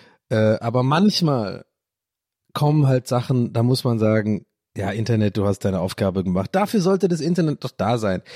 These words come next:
Nicht für Hass und für, oh, guck mal, ich hab gesehen, mir sind Leute entfolgt, das zieht mich jetzt runter im echten Leben, obwohl das sind Leute, die ich gar nicht kenne, eigentlich könnte es mir egal sein. Das ist jetzt nur ein Beispiel, hat nichts mit mir zu tun, das hat nichts mit meiner Person zu tun. Äh, anyway, nicht, äh,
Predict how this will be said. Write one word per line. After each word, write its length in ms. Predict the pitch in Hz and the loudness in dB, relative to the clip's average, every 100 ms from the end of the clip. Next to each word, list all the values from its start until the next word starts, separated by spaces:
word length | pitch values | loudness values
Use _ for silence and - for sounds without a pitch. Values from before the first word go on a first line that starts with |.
| - - - | -20 -14 0
Nicht 240 | 185 220 | 0 0
für 380 | - 196 170 127 - _ - | 2 2 4 0 -6 _ -6
Hass 460 | 151 165 - - | -2 -2 -2 -6
und 300 | - 139 131 | -2 -2 -2
für, 500 | - 135 123 117 110 | 0 2 4 4 0
oh, 220 | - 151 127 | 0 0 0
guck 240 | 156 - | -2 -2
mal, 280 | 131 113 107 | 0 0 0
ich 120 | 117 | -2
hab 220 | 139 - | -4 -4
gesehen, 340 | 131 113 139 135 | -6 0 2 2
mir 140 | 127 | 2
sind 160 | 117 117 | 0 0
Leute 260 | 127 156 | 0 2
entfolgt, 480 | 120 117 - 127 - | -2 -2 -2 -2 -2
das 200 | 110 - _ - | -8 -10 _ -10
zieht 220 | 135 - | -6 -2
mich 100 | 117 | 0
jetzt 160 | 113 | 0
runter 200 | 131 156 | -2 0
im 80 | 120 | 0
echten 240 | 107 - 113 | -2 -4 0
Leben, 360 | 113 117 110 - | 2 2 0 -2
obwohl 360 | 107 127 123 | -2 -2 -2
das 160 | 113 110 | -4 -6
sind 100 | 127 | -2
Leute, 200 | 131 120 | 0 -2
die 120 | 120 | -6
ich 60 | - | -2
gar 140 | 127 | 0
nicht 160 | 117 - | 0 -2
kenne, 300 | 139 135 110 | -2 -2 0
eigentlich 180 | 123 | -2
könnte 160 | - 117 | 0 -4
es 60 | 127 | -2
mir 80 | |
egal 300 | 117 120 147 | 0 0 -2
sein. 260 | 127 127 170 - _ _ - - - _ - | 0 -2 -4 -10 _ _ -20 -20 -20 _ -2
Das 100 | 101 | 0
ist 120 | - | 0
jetzt 180 | 101 104 | -2 -4
nur 240 | 92 95 | -2 -2
ein 20 | |
Beispiel, 300 | 95 104 - | 0 0 0
hat 100 | 98 | 0
nichts 160 | 110 - | 0 -2
mit 80 | 104 | 0
mir 160 | 110 | 0
zu 80 | - | -2
tun, 220 | 104 120 | 0 0
das 180 | 98 - | 0 -6
hat 100 | 78 | -10
nichts 160 | 90 - | -8 -4
mit 80 | 90 | -2
meiner 160 | 95 | -2
Person 240 | 101 98 101 | 0 -2 -4
zu 60 | |
tun. 100 | - - - - | -10 -16 -14 -6
Äh, 60 | 131 | 0
anyway, 880 | 147 151 151 160 170 175 190 196 202 | 2 2 0 0 2 2 0 -2 -2
nicht, 160 | 185 208 | -4 -4
äh, 280 | 202 202 | -4 -4